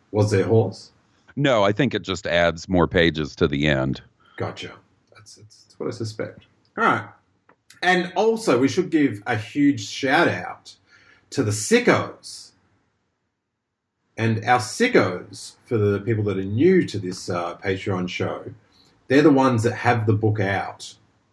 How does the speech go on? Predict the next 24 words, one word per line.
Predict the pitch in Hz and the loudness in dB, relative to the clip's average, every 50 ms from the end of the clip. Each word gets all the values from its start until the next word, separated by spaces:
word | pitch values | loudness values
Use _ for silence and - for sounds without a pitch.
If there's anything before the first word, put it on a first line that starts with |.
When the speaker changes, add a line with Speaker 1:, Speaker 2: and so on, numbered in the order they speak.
| _ _ _ _ _ _ - | _ _ _ _ _ _ -2
Speaker 1:
and | 104 95 98 92 87 | -2 0 0 0 -2
read | 92 95 98 98 98 | 0 0 0 2 0
along | 98 90 90 90 90 87 | 0 -2 -2 -4 -6 -6
with | 85 90 - - | -8 -12 -12 -14
us. | - - - - - - _ _ _ _ _ _ _ _ _ _ _ _ _ _ _ _ _ _ _ _ _ _ _ _ _ _ _ _ _ _ _ _ _ _ _ _ _ _ _ _ _ _ _ _ _ 104 | -20 -20 -18 -18 -18 -18 _ _ _ _ _ _ _ _ _ _ _ _ _ _ _ _ _ _ _ _ _ _ _ _ _ _ _ _ _ _ _ _ _ _ _ _ _ _ _ _ _ _ _ _ _ -6
Speaker 2:
We're | 104 110 | 0 2
on | 107 90 82 | 2 4 4
page | - 104 87 80 - | 4 2 2 2 0
sixty-four | - - 95 - - - 95 - - 104 85 76 73 | 0 0 0 0 2 -2 -2 2 2 2 2 2 2
for | - 76 | 0 -2
them. | 76 78 80 76 73 71 _ _ _ _ _ _ _ _ _ _ _ _ _ _ _ _ _ _ _ _ _ _ _ _ _ _ _ _ _ _ _ _ _ _ _ | 0 2 2 2 0 -4 _ _ _ _ _ _ _ _ _ _ _ _ _ _ _ _ _ _ _ _ _ _ _ _ _ _ _ _ _ _ _ _ _ _ _
Speaker 1:
See, | - - - 139 131 | -14 -4 0 0 0
in | - - 151 170 185 | 0 0 0 2 2
the, | 175 139 120 107 107 - _ - | 2 0 0 -4 -10 -14 _ -2
in | 139 147 151 | -2 0 0
the | 139 127 | 0 0
non-expanded, | 117 107 107 107 113 127 - - - - - 101 92 92 90 90 - | 0 0 0 0 -2 -2 -6 -10 -14 -14 -10 -8 -8 -8 -8 -8 -8
that | - 98 95 - 110 | -6 -8 -8 -6 -6
might, | 104 92 87 87 - - _ _ _ _ - | -6 -4 -4 -6 -8 -10 _ _ _ _ -6
there | 98 101 98 | -2 0 2
might | 104 107 104 107 | 4 4 4 4
be, | - 101 | 4 2
like, | 90 90 - | 2 2 -2
an | - 90 | -4 -8